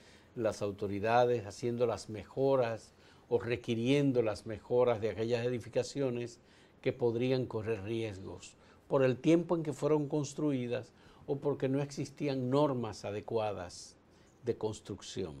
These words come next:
o no se siguieron. Ese es el problema que se está identificando en este momento en Puerto Rico. Casas que se cayeron o que sencillamente se desplomaron,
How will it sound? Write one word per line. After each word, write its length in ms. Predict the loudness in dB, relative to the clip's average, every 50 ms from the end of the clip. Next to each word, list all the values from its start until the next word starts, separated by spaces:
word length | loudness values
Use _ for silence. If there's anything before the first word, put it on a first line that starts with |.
| -16 -20 -20 -20 _ _ _
o 160 | 2 2 4 4
no 180 | 2 -2 -4
se 180 | -4 -4 -4 -6
siguieron. 560 | -4 -8 -8 -6 -4 -2 -2 -2 -2 -6 -10 -14 -18 -20 -20 -20 -20 -20 -20 -8 -8
Ese 180 | -2 0 0
es 100 | 6 8
el 140 | 8 8 8
problema 340 | 6 6 6 6 6 4 0
que 80 | -2
se 120 | 0 -2 0
está 180 | 2 2 2
identificando 680 | 2 2 0 -2 -4 -6 -6 -6 -4 -2 -2 0 0 0
en 100 | 0 0
este 260 | -2 -2 -2 -4 -4
momento 420 | -4 -2 -2 -2 -4 -4 -4 -6 -8
en 120 | -8 -8
Puerto 320 | -10 -14 -14 -12 -14 -14
Rico. 400 | -14 -12 -16 -16 -16 -18 _ -20 -20 -20 _ _ _ -20 -20 -20 -20 _ _ 2
Casas 420 | 2 2 2 2 -2 -2 -2 -2
que 120 | -4 -6 -4
se 140 | -4 -6 -4
cayeron 640 | -4 -4 0 2 6 6 6 6 6 2 2 0 -2 -4
o 160 | -6 -8 -6
que 140 | -6 -12 -10
sencillamente 1080 | -8 -10 -10 -10 -12 -12 -8 -4 2 2 4 4 4 0 0 -2 -4 -6 -8 -8 -8 -14 -20 -20 -20 -20 _
se 160 | _ 4 6 8
desplomaron, 800 | 8 8 6 4 2 4 6 6 6 6 6 6 4 2 0 -2